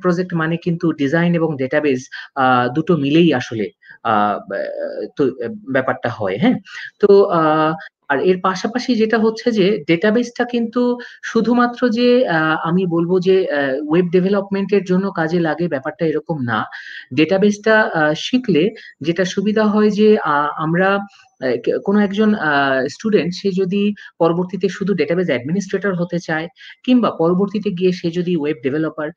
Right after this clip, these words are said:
কিংবা software developer যে কোনো ট্র্যাকে যেতে চায়,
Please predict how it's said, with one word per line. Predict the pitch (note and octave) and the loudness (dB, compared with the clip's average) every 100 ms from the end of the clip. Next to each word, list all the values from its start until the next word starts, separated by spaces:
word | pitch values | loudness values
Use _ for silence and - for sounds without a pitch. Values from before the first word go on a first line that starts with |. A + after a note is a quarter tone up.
| - _ | -16 _
কিংবা | C4 C#4 B3 | -2 0 -2
software | F#3 E3 G#3 F#3+ | -4 -2 0 0
developer | D#3+ D3+ C3+ C3+ A#2+ - - | 0 -2 -2 -4 -6 -8 -20
যে | C#3 F#3+ | -4 -2
কোনো | G#3 B3 A#3 | 2 0 0
ট্র্যাকে | F#3+ G3 A3 | -2 0 0
যেতে | E3 C#3 C3+ | 0 -2 -8
চায়, | B2+ A2+ | -6 -4